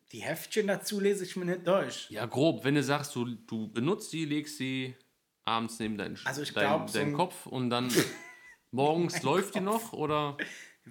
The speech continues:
Speaker 1: W-, wieso lege ich die neben meinem Kopf?
Speaker 2: Ja, auf deinen Nachttisch.
Speaker 1: Nee, ich klemme die unten, esse aber auch was anderes
Speaker 2: Ja, komm.
Speaker 1: als
Speaker 2: So.
Speaker 1: Kochring. Ähm, also die Omega,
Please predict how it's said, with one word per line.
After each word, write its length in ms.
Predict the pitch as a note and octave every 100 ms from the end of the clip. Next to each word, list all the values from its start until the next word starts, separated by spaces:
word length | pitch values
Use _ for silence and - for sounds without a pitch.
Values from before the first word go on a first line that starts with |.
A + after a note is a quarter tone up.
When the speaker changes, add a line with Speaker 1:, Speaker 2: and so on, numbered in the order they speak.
| A#2+
Speaker 1:
W-, 60 | B2+
wieso 180 | C3 C3+
lege 220 | C#3 D3
ich 60 | C#3+
die 100 | C#3
neben 160 | C3
meinem 220 | B2 A#2+
Kopf? 260 | - F3 F3
Speaker 2:
Ja, 100 | G2+
auf 120 | A#2+ B2+
deinen 180 | A#2+ A2+
Nachttisch. 520 | C3 - - - C#3+
Speaker 1:
Nee, 360 | C#3 A2+ G#2 _ _
ich 140 | -
klemme 300 | - E3 D#3+
die 80 | C#3+
unten, 380 | E3+ E3+ E3+ D#3
esse 220 | D3+ D3+ C3
aber 120 | A#2+
auch 100 | -
was 140 | -
anderes 300 | - A#2 G#2+
Speaker 2:
Ja, 100 | B2
komm. 200 | - G#2 -
Speaker 1:
als 180 | - -
Speaker 2:
So. 60 | - B2
Speaker 1:
Kochring. 220 | A2+ G#2+ G#2+ - - - _
Ähm, 380 | D3+ D3+ D3+ D3+ -
also 340 | - D3 D3 C#3+ C#3+
die 400 | C3+ C3+ C3 C3 - _ -
Omega, 760 | C3 A3 A3+ A3 A3+ A#3+ C4